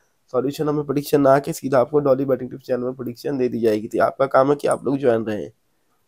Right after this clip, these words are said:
तो गाइस अगर मैं दोनों टीमों के प्लेयरों पे ना डालूँ, तो दोनों टीमों के प्लेयर जो है इस प्रकार हैं दोस्तों। आपका अलीसा हीली ओपनिंग करेंगी,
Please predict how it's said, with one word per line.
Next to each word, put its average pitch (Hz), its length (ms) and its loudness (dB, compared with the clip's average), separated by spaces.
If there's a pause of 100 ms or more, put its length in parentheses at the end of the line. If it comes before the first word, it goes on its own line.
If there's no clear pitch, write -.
(260)
तो - 40 -4
गाइस 139 180 6
अगर 139 160 4
मैं 139 100 0
दोनों 139 180 4
टीमों 139 200 0
के 143 80 2
प्लेयरों 135 300 4
पे 135 100 0
ना 131 120 4
डालूँ, 117 260 2
तो 120 240 -2 (1800)
दोनों 190 220 12
टीमों 196 220 10
के 190 80 8
प्लेयर 180 260 8
जो 180 140 8
है 180 160 12
इस 175 120 6
प्रकार 160 380 8
हैं 151 100 4
दोस्तों। 151 380 2 (520)
आपका 151 420 10 (1800)
अलीसा 147 360 6
हीली 165 260 10
ओपनिंग 156 320 10
करेंगी, 151 400 8